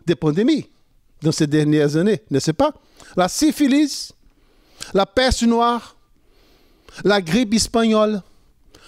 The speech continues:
le choléra, le sida, le Ebola, hépatite C et plus d'une dizaine d'autres pandémies. Mais imaginons, chers amis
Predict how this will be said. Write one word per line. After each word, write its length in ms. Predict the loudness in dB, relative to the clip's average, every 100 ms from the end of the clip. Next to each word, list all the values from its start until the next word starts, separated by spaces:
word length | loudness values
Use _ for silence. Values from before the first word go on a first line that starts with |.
| -8 0
le 140 | 0
choléra, 680 | 2 2 2 2 2 0 -2 _ -20 -16 -2
le 180 | 0 2
sida, 640 | 0 0 0 2 0 -2 _ _ _ -4
le 120 | -2 0 0
Ebola, 560 | 2 2 2 0 -2 _ _ _ _ _ -8 -2
hépatite 540 | 0 0 0 -2 -2
C 340 | -2 0 0 -4 _ _ _ _ _ _ -4
et 160 | -4
plus 480 | -2 0 2 2 0
d'une 220 | 0 0
dizaine 460 | 2 0 2 0 0
d'autres 460 | -2 -2 -8 -8
pandémies. 540 | 0 0 2 0 -2 -6 _ _ _ _ -20 -4
Mais 320 | 0 2 2 -2 -8 -20 -10 -2
imaginons, 720 | 2 2 2 2 2 2 -2
chers 380 | -2 0 0 0
amis 320 | 0 0 -4